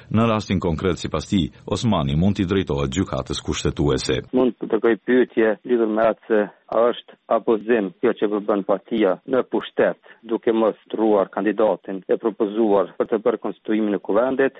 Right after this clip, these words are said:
Speaker 1: Bekim Kupina, këshilltar për media i presidentes Osmani, bëri të ditur se ajo do t'i ftojë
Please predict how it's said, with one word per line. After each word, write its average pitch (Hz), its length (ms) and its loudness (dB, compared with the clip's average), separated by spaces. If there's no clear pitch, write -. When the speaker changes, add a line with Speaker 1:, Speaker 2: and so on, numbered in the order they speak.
Speaker 1:
Bekim 104 420 0
Kupina, 104 480 0
këshilltar 85 640 -2
për 80 160 0
media 76 320 0
i 71 60 -10
presidentes 80 680 -2
Osmani, 78 460 0
bëri 107 320 0
të 104 160 0
ditur 113 240 0
se 92 160 -2
ajo 92 160 2
do 92 160 0
t'i 85 160 -2
ftojë 98 240 0